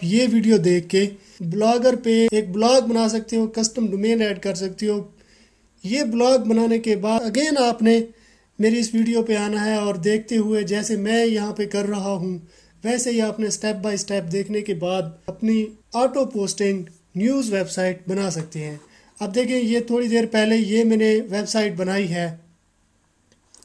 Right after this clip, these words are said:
अब यहाँ पे जितना भी content आया है तो ये ऑटो के ज़रिए आया है। ये,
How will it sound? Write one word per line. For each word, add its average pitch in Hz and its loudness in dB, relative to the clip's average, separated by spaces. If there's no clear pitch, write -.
अब 202 -6
यहाँ 226 2
पे 247 -2
जितना 226 0
भी 233 -2
content 220 0
आया 208 0
है 165 -4
तो 240 -4
ये 254 0
ऑटो 247 0
के 214 -2
ज़रिए 156 -6
आया 139 -14
है। 135 -18
ये, 160 -6